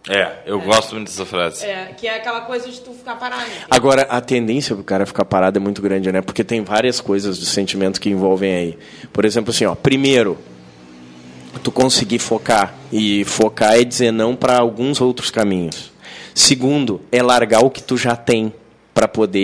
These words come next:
Speaker 3: escolher esse caminho novo. E, é, especialmente pra mim, isso, isso, isso é uma dificuldade. Eu levei dois anos pra conseguir sair, é, dois anos não, até um pouco mais, né, cara? Eu levei um bom tempo pra conseguir sair da empresa da minha família pra entrar na Católica. E hoje eu vejo que f-,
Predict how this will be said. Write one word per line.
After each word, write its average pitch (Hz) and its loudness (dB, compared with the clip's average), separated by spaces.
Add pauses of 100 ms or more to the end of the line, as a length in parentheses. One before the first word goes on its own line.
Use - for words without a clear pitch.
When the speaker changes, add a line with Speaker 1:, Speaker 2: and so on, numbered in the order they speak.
Speaker 3:
escolher 104 2
esse 107 -2
caminho 113 0
novo. 104 0 (420)
E, 107 0 (180)
é, 110 4
especialmente 117 2
pra 110 2
mim, 104 2
isso, 120 0
isso, 110 0
isso 107 0
é 107 6
uma 110 2
dificuldade. 117 0
Eu 101 4
levei 117 4
dois 156 0
anos 151 0
pra 113 -4
conseguir 110 -6
sair, 110 -2 (420)
é, 95 2
dois 117 -2
anos 185 0
não, 120 2
até 110 0
um 147 -2
pouco 156 -2
mais, 110 0
né, 87 -4
cara? 85 -6
Eu 80 -6
levei 92 -2
um 123 -4
bom 98 -2
tempo 110 -4
pra 98 -8
conseguir 101 -10
sair 104 0
da 101 0
empresa 107 -2
da 107 0
minha 113 -2
família 120 0
pra 127 -2
entrar 123 0
na 135 0
Católica. 135 2
E 120 4
hoje 139 4
eu 143 2
vejo 131 -2
que - 0
f-, - -6